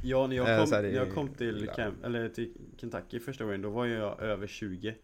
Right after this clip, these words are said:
Speaker 1: Och min skola hade en regel på att om man är under tjugo så var man tvungen att bo på campus om man var freshman. Eh, vilket betyder första års student. Men jag var ju
Speaker 2: Ja.
Speaker 1: tjugo då, så jag, jag lyckades ju klara mig.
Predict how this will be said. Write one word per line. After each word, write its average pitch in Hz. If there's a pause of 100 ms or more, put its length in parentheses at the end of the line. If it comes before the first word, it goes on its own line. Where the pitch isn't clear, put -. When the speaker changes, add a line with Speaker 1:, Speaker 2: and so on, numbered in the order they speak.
(340)
Speaker 1:
Och 110
min 117
skola 120
hade 110
en 107
regel 101
på 95
att 90
om 107
man 107
är -
under 107
tjugo 104
så 98 (140)
var 104
man 104
tvungen 98
att 92
bo 92 (640)
på 104
campus 92 (380)
om 104
man 101
var 92
freshman. 92 (800)
Eh, 90 (240)
vilket 101
betyder 92
första 92
års - (160)
student. - (640)
Men 110
jag 110
var 117
ju 110
Speaker 2:
Ja. 104
Speaker 1:
tjugo 101
då, 104
så 98
jag, 98
jag 98
lyckades 98
ju 95
klara 87
mig. 95